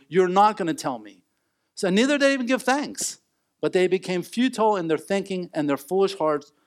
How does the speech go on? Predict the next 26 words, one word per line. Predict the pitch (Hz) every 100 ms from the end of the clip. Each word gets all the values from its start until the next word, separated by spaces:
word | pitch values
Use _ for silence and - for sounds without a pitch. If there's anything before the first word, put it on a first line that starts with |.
| _
were | - 139
darkened. | 123 143 170 170 95 - - _ _ _ _ _ _ _ _ _ _ _ -
Therefore, | 165 202 202 165
God | 139 160 151 135 117 107 - _ _
gave | 127 131 143
them | 165 143
up | 117 117 _ _ -
in | 123 131
the | 110
lusts | 107 139 143 - - -
of | 127
their | 139
hearts | 127 120 113 113 -
to | - 123 127
impurity, | 131 131 127 - 165 120 95 - _ _ _ _ _ _ _ _ _ _ _
to | - 127
the | 113
dishonoring | 117 - - 143 175 190 185 180
of | 156
their | 151
bodies. | 143 113 98 _ - -
You | 120
see, | - 143 135 - _ _ _
when | 120 131
you | 127 175 196 190 - _ _ _ _ 131
are | 135 135 131 127